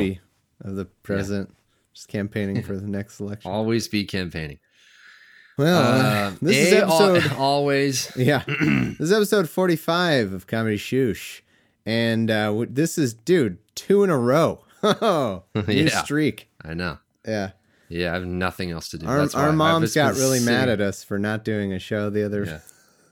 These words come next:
Speaker 1: So, so, uh, our parents made us do a show early this week, which is why it sounds so much earlier than normal.
Speaker 2: My mom was like, well, it's, uh, same mom, but still, my
Speaker 1: <laughs>
Speaker 2: mom. <laughs>
Speaker 1: That's why I said our mom.
Speaker 2: Not
Speaker 1: I
Speaker 2: as
Speaker 1: said our
Speaker 2: opposed to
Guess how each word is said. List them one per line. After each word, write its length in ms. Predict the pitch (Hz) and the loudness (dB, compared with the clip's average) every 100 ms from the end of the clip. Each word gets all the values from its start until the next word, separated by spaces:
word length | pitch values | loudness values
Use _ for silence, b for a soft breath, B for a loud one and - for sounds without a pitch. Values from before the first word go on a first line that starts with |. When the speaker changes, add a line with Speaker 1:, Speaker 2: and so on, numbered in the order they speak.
| b b b b | b b b b
Speaker 1:
So, 320 | - 113 104 95 | -6 -4 -4 -6
so, 400 | - 117 110 107 | -2 0 2 2
uh, 240 | 107 98 | 2 0
our 80 | 98 | -2
parents 440 | 104 131 127 117 - | -2 -2 0 -2 -4
made 220 | 110 107 | -2 -2
us 140 | 101 | -4
do 180 | - 104 | -4 -2
a 60 | 101 | -2
show 200 | - 98 | -4 -4
early 360 | 87 104 101 | -4 -2 -2
this 240 | 85 85 - | -4 -8 -12
week, 260 | 98 85 - | -14 -14 -20
which 180 | - | -14
is 100 | 95 | -10
why 200 | 92 98 92 | -6 -4 -4
it 120 | 87 | -8
sounds 540 | - - 107 104 95 | -10 -4 -4 -4 -6
so 140 | - 95 | -6 -6
much 200 | 90 - | -6 -6
earlier 400 | 98 101 90 82 | -4 -2 -4 -6
than 160 | 87 | -6
normal. 300 | 87 87 85 - _ _ _ _ _ _ _ _ _ _ _ | -6 -6 -8 -14 _ _ _ _ _ _ _ _ _ _ _
Speaker 2:
My 80 | 104 | -2
mom 220 | 117 139 | 0 0
was 120 | 143 | 0
like, 240 | 131 120 104 71 58 - | 2 0 -2 -12 -14 -12
well, 200 | 98 87 | -6 -6
it's, 400 | 80 78 - - | -6 -12 -16 -16
uh, 140 | 78 78 | -16 -12
same 320 | - 80 76 | -8 -8 -8
mom, 300 | 76 73 76 B B B B - | -8 -12 -14 B B B B -6
but 240 | 92 87 - | -4 -2 -2
still, 280 | - 87 | 0 -2
my 260 | 76 82 92 | -2 0 0
Speaker 1:
<laughs> 100 | 85 | -2
Speaker 2:
mom. 180 | 78 87 - | -4 -4 -4
<laughs> 140 | - - | -4 -6
Speaker 1:
That's 140 | 120 | -4
why 160 | 147 139 | 0 2
I 40 | |
said 200 | 135 135 | 2 0
our 220 | 104 110 113 | 0 -2 -2
mom. 300 | 110 113 113 | -2 -2 -2
Speaker 2:
Not 220 | 127 180 | 0 4
Speaker 1:
I 60 | 165 | 4
Speaker 2:
as 80 | 143 | 4
Speaker 1:
said 100 | - | 4
our 120 | - | 4
Speaker 2:
opposed 180 | 123 | 4
to 60 | 120 | 2